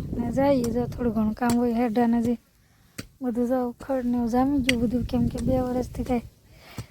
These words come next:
સરખું ધ્યાન જ નથી દીધું, આવતા જ નથી. હવે આ વર્ષે આવવા રહ્યા. હમ.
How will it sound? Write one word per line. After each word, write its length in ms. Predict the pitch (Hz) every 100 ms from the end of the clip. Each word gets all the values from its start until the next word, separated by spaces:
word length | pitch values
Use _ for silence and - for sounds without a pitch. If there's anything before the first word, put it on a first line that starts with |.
| -
સરખું 300 | 277 262 254 202
ધ્યાન 220 | 262 294
જ 20 | 294
નથી 260 | 247 269 226
દીધું, 240 | 226 233 254
આવતા 300 | 302 277 220
જ 60 | 220
નથી. 320 | 233 - - - - 214 220
હવે 240 | 247 247 240 247
આ 80 | 254
વર્ષે 260 | 240 214 226
આવવા 260 | 240 220 208
રહ્યા. 200 | 233 202 - _ _ _ - - - - - - - - -
હમ. 300 | 269 285 214